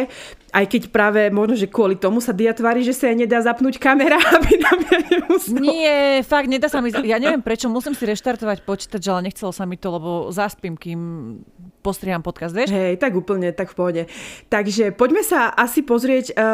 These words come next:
Speaker 1: na to, čo ste nám písali a možno, že tak sa budeme vedieť, e, viac tú debatu rozvíjať, lebo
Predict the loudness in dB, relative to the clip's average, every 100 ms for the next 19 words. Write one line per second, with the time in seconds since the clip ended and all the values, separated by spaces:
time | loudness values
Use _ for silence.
0 | 2 2 2 2 0 0 -2 2 2 2
1 | 0 -2 0 2 2 2 2 2 2 0
2 | -2 -2 -2 0 2 0 0 2 0 0
3 | 0 0 0 -2 -2 -2 0 -2 -2 -2
4 | -2 -2 0 0 0 0 -2